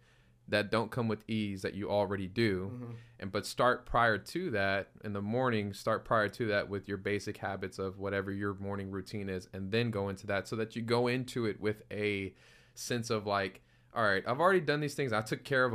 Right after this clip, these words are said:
Speaker 1: what I usually take care of," right? And then you start that journaling. So you start with a, a, a win in itself, a small win,
Speaker 2: Mm-hmm.
Speaker 1: and small wins add up to big wins.
Speaker 2: Yes, every
Speaker 1: Right?
Speaker 2: time.
Speaker 1: Every time. And then, um,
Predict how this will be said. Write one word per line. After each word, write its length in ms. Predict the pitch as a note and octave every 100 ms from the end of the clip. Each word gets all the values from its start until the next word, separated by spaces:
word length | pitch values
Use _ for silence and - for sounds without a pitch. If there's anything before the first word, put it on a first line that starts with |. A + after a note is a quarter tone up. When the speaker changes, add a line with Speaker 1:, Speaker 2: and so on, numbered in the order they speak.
| G2
Speaker 1:
what 140 | G#2
I 120 | G#2+
usually 360 | A2 A2+ G#2+ G#2
take 220 | G#2 G#2+
care 180 | - F2
of," 280 | - A2+ - _ _
right? 260 | - G2+ G2+
And 220 | G2 F#2+
then 420 | A2+ C#3+ A#2+ G2 G#2+
you 120 | G#2
start 440 | G2 - G2+ F#2+ - -
that 220 | G2 F#2+
journaling. 580 | G#2+ G2+ G2 G2 F#2+ -
So 120 | G#2+
you 160 | G2+ G2
start 320 | - A2 -
with 160 | G2 G2
a, 300 | G2 F#2 G#2 - -
a, 120 | G#2+ -
a 60 | G#2
win 320 | C#3 A2+ F#2+
in 100 | G2+
itself, 360 | G2 - G2+ -
a 20 |
small 320 | - A#2+ A#2
win, 300 | G2+ G2 F#2+
Speaker 2:
Mm-hmm. 160 | B2+ D#3 F3 -
Speaker 1:
and 120 | F#2+
small 340 | - A2 A2 G#2
wins 400 | G2+ G2+ G2 - G2+
add 220 | G2 F#2
up 240 | F2+ -
to 460 | - G#2 F#2+ F#2 F#2+ _ _ _ _
big 180 | A#2 G2+
wins. 460 | F2+ F2 - - -
Speaker 2:
Yes, 300 | - F2+ - -
every 80 | G2+
Speaker 1:
Right? 140 | A2+
Speaker 2:
time. 280 | A2+ A#2 G#2+ - -
Speaker 1:
Every 240 | - A#2 A#2
time. 400 | A#2 G#2 G2 G2 - - - _ _ -
And 220 | A#2 A2+
then, 300 | A#2 A#2 A2
um, 560 | G#2+ A2+ A2 G#2 G2+